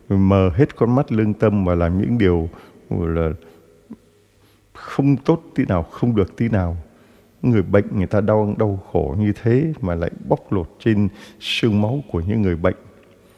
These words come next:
Thuốc men nâng giá rồi dụng cụ y tế đều lên giá, chỉ có người bệnh là chịu mà thôi. Còn sự khôn ngoan ở đây là gì, thưa anh chị em và các bạn? Chúng ta tha thiết xin Chúa Thánh Thần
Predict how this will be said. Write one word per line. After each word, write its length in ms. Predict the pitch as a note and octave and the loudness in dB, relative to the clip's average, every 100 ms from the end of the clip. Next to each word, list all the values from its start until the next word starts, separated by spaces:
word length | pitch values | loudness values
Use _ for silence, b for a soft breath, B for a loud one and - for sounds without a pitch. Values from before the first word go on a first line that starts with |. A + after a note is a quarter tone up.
| b b _ | b b _
Thuốc 300 | - C3+ - | -4 -4 0
men 300 | G#2 G2+ G2+ | 0 2 2
nâng 260 | G#2 G2 F#2+ | 2 0 2
giá 300 | F#2+ A2+ C3+ | 2 2 0
rồi 300 | F#2 D#2+ E2 B B B - | -2 -4 -8 B B B -2
dụng 220 | G#2+ - | -2 -2
cụ 180 | - - | -4 0
y 120 | A2 | 0
tế 300 | - A2 C3 | 2 2 2
đều 320 | G#2 F2+ E2 D#2 B B - | 2 0 -2 -8 B B -4
lên 240 | G#2 G#2+ G2+ | 0 2 4
giá, 380 | G2+ G#2 C3 C3 - - | 4 4 0 -4 -10 -4
chỉ 120 | G2 - | -4 0
có 80 | A#2+ | 2
người 180 | G2+ | 2
bệnh 200 | F2+ G2 - | 2 0 0
là 80 | G#2 - | -2 -2
chịu 200 | - - | -4 -4
mà 160 | G#2+ F#2+ | -2 -4
thôi. 260 | - A#2+ A2 - _ - _ _ _ _ _ _ _ _ _ _ _ _ _ _ _ _ _ _ _ _ b b b b - | -4 -4 -4 -8 _ -20 _ _ _ _ _ _ _ _ _ _ _ _ _ _ _ _ _ _ _ _ b b b b 0
Còn 160 | A#2+ | 0
sự 220 | G#2 - C3+ | 2 0 0
khôn 160 | C#3 C3+ | 2 4
ngoan 240 | C3 B2+ | 4 2
ở 60 | F#2 | 2
đây 220 | G#2 G#2+ | 2 2
là 120 | F2+ | 0
gì, 280 | F2 F2+ F2 - | -2 -4 -6 -4
thưa 80 | A2 | 0
anh 140 | G#2+ | 0
chị 160 | - G#2+ | 0 0
em 120 | G2 | 0
và 120 | F2 - | -2 -6
các 180 | - G#2+ | -8 -6
bạn? 160 | F#2 - - B B B B | -6 -6 -14 B B B B
Chúng 160 | D#3 D3+ | -2 0
ta 100 | C#3+ | 0
tha 180 | C#3+ C#3+ | 2 0
thiết 240 | - F#3 | 2 0
xin 300 | - - D#3+ C#3+ | 0 -2 -2 -2
Chúa 400 | - E3 A3 C4+ B3+ - - | -2 -2 0 -4 -10 -20 -6
Thánh 160 | C3+ D3 | -2 0
Thần 340 | A2 F#2 F2+ | 0 -2 -4